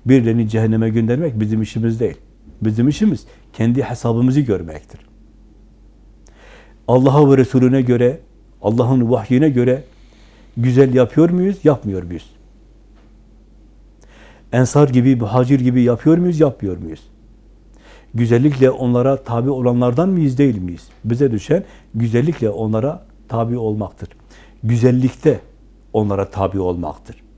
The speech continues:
Şerde değil, günahta değil. Yaptıkları güzelliği buraya taşıyıp burada güzellikle, güzellikte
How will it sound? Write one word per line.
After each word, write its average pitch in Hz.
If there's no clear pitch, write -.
Şerde 101
değil, 139
günahta 107
değil. 151
Yaptıkları 120
güzelliği 120
buraya 117
taşıyıp 139
burada 151
güzellikle, 123
güzellikte 123